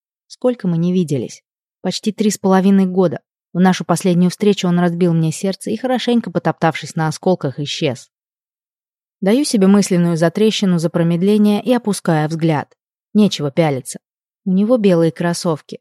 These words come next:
Точно такие же, как были у Фила. "Я за Оленькой приехал",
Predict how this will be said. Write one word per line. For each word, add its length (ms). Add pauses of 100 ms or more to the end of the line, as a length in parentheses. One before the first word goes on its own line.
(380)
Точно 320
такие 400
же, 120
как 200
были 240
у 80
Фила. 440 (840)
"Я 260
за 180
Оленькой 420
приехал", 560